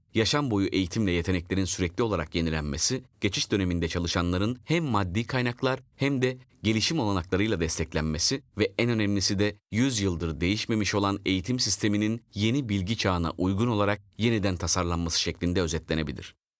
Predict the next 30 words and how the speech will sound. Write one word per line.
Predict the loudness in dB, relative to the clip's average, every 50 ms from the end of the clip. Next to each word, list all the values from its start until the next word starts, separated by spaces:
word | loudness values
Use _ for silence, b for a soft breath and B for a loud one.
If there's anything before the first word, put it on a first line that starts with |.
| _ _ _ _ _ 0
Böyle | 2 2 2 0 0
bir | -2 0 0
dönüşümün | 0 0 0 0 0 0 0 -2 -4 B B B B -2
kolay | 0 2 2 2 2 0
ve | -2 -2
hızlı | -2 0 0 0 0 0 0
olması | 0 0 0 2 2 2 2 0 0 -2 -6 _ _ -2
yapılan | 0 0 2 2 0 0 0
seçimlere | 0 -2 -2 -2 0 0 0 0 0 0 0
bağlı. | 0 -2 -2 -2 -4 -8 -12 _ _ _ _ _ _ _ _ _ 0
Kamu, | 0 2 2 0 -2 -4 b b b b b _ _ 0
iş | 0 0 0 0
dünyası, | 0 0 2 2 2 2 2 2 0 0 -2 -4 -10 _ _ _ _ 2
eğitim | 2 2 0 0 -2 -2 0
camiası, | 2 2 2 2 2 2 0 0 0 0 0 0 0 -2 -4 -8 _ _ -2
S | 0 2 2 2
T | 2 2 0 2
K'lar | 2 2 2 2 2 0 0 0
ve | -2 -2
profesyonellerle | -2 -2 -2 0 0 0 0 0 0 0 0 0 0 -2 -2 0 0 0
birlikte | 0 0 -2 -2 -2 0 0
yol | 0 2 2
alarak | 2 2 2 0 0 -2 -4 -10 _
fırsatları | -2 0 0 0 0 -2 -2 -2 -2 -2 0
yakalayacağımıza | 0 0 -2 -2 -2 -2 0 0 0 0 -2 -2 -2 -2 0 0 0 -2 -2 -6 _ -2
ve | 0 0 0 -2 -6 -6
herkes | -2 -2 -2 0 -2 -2 -2 -2 -2
için | 0 0 -2 -2
fayda | 0 0 0 0 2 0
sunan | 0 0 2 2 2 0 -2